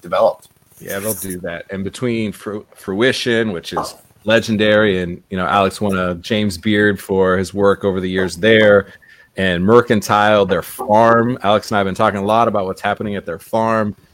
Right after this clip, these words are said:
Speaker 2: So they just connect the dots between, like, the land all the way to the plate in a very meaningful way. And I know that that really resonated with you.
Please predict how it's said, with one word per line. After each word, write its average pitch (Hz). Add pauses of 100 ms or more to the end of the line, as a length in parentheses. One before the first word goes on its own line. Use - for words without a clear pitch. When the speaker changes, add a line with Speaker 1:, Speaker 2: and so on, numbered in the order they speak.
Speaker 2:
So 98
they 98
just - (520)
connect 120
the 98
dots 92
between, 98
like, 87
the 85
land 120 (260)
all 110
the 113
way 113
to 104
the 92
plate 127
in 110
a 98
very 104
meaningful 98
way. 95
And -
I 95
know 127
that 120
that 104
really 113
resonated 98
with -
you. 107